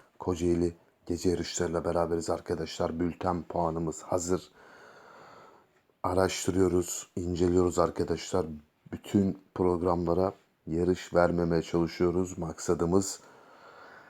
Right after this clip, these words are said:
tuttuğumuz safkanların, ön planda olan safkanların, bizde, bültenimizde belirlen safkanların koştuğu uygun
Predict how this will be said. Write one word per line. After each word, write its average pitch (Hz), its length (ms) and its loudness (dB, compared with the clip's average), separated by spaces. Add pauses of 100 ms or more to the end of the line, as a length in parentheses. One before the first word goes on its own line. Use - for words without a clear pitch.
(420)
tuttuğumuz 87 500 -2
safkanların, 85 840 0
ön 92 260 2
planda 90 420 2
olan 90 220 2
safkanların, 85 840 0
bizde, 80 480 4
bültenimizde 85 720 -2
belirlen 90 400 2
safkanların 87 840 0 (1600)
koştuğu 92 760 2 (760)
uygun 92 480 4